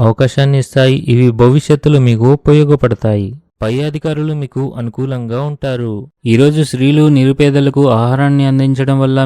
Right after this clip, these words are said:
మీకు అంతా మంచి జరుగుతుంది. మహిళలు తమ ఇంటి మరియు వ్యక్తిగత జీవితంలో మంచి సమన్వయాన్ని కొనసాగించగలుగుతారు. మీరు ఆఫీస్ ఒత్తిడి నుండి ఉపశమనం పొందుతారు. స్త్రీలు తమ ఆరోగ్యం పట్ల శ్రద్ధ వహించాలి. ఈ రోజు మీకు శ్రేయోభిలాషుల పూర్తి మద్దతు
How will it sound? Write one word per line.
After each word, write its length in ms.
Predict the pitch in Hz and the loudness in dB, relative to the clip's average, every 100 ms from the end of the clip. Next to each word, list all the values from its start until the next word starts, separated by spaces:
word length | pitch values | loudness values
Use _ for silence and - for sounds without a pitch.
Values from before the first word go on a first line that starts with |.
| 127 | -2
మీకు 220 | 120 123 113 | -2 -2 -2
అంతా 220 | 110 104 120 | -2 -2 -2
మంచి 220 | 110 107 135 | -2 -4 -2
జరుగుతుంది. 560 | 143 139 139 135 131 131 135 131 - 104 | 0 0 0 0 0 0 -2 -8 -4 0
మహిళలు 360 | 123 151 151 143 | 2 2 2 2
తమ 220 | 139 131 123 | 0 2 0
ఇంటి 180 | 123 147 143 | 0 2 2
మరియు 220 | 135 131 117 | 2 2 0
వ్యక్తిగత 400 | - 135 139 127 123 | -2 -2 -2 -2 0
జీవితంలో 460 | 123 120 123 123 117 | 0 2 2 2 2
మంచి 240 | 113 - 131 | 0 -2 -4
సమన్వయాన్ని 680 | 127 120 123 120 113 107 123 143 | 0 2 2 2 0 0 -2 0
కొనసాగించగలుగుతారు. 1120 | 131 117 123 120 117 117 113 110 - 110 107 101 120 _ 123 | 0 0 0 0 -2 -2 0 -2 -2 -2 -2 -6 -10 _ 0
మీరు 180 | 143 151 - 123 | 2 2 2 0
ఆఫీస్ 280 | 139 180 - | 2 0 0
ఒత్తిడి 300 | 147 156 151 147 | 0 0 0 2
నుండి 200 | 139 139 127 | 0 -2 -2
ఉపశమనం 580 | 113 120 - 113 110 123 147 | -2 -2 -2 -4 -4 -4 0
పొందుతారు. 580 | 156 151 147 139 123 107 127 - _ - | 2 2 2 0 2 0 -4 -14 _ -2
స్త్రీలు 340 | 131 139 147 139 | 2 4 4 4
తమ 120 | 123 120 117 | 2 2 2
ఆరోగ్యం 340 | 127 135 139 123 | 0 0 0 0
పట్ల 220 | 113 127 - | 0 -2 -2
శ్రద్ధ 240 | 139 131 143 | -2 2 2
వహించాలి. 500 | 135 135 123 110 101 98 _ - | 2 0 0 0 -2 -6 _ 2
ఈ 40 | 110 | 4
రోజు 160 | 147 170 170 | 6 6 4
మీకు 180 | 151 160 160 | 4 2 2
శ్రేయోభిలాషుల 720 | 117 117 139 156 165 156 160 156 147 | 2 4 4 4 2 2 0 0 2
పూర్తి 240 | 143 147 147 | 2 2 2
మద్దతు 320 | 139 143 | 2 2